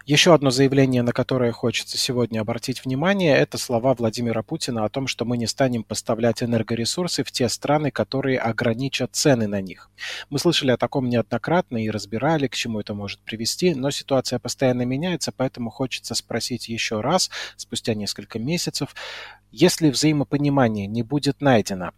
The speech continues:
сколько времени продержатся обе страны в таком режиме, когда одни не хотят продавать по тем ценам, за которые у них готовы купить, а другие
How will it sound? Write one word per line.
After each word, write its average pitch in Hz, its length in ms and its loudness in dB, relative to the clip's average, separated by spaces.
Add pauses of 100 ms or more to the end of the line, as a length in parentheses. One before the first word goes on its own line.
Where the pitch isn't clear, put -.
(100)
сколько - 360 0
времени 143 340 0
продержатся 120 720 -2
обе 120 280 -4
страны 127 360 0
в - 60 -16
таком 117 280 -2
режиме, 135 340 -2
когда 110 320 0
одни 127 380 2
не 113 120 0
хотят 107 420 -2
продавать 113 600 2
по 110 100 -6
тем 107 240 -6
ценам, 98 320 -4
за - 100 -10
которые 113 440 -6
у - 100 -12
них 107 180 -8
готовы 220 400 -8
купить, - 400 -6 (380)
а 117 80 -2
другие 165 460 -2